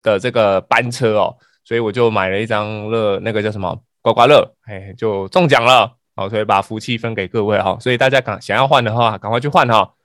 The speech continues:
那也因为我当时发誓说，哎，如果我今天中奖了，我就要把美轮明宏呢，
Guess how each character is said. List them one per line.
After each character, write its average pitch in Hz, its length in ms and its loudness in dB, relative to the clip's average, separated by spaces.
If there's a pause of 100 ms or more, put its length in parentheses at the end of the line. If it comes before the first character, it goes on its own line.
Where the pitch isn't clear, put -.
(120)
那 170 100 0
也 165 100 2
因 170 120 2
为 185 80 4
我 135 120 4
当 160 200 0
时 127 160 -8
发 143 200 4
誓 147 200 -6
说， 139 180 0
哎， 170 180 0 (120)
如 190 160 -2
果 214 120 2
我 135 140 2
今 165 140 -8
天 180 120 -4
中 190 160 -6
奖 107 220 -2
了， 95 260 -2
我 107 140 -6
就 147 100 -2
要 147 80 2
把 107 220 2
美 107 140 -2
轮 117 160 -4
明 143 180 -6
宏 127 160 0
呢， 127 240 2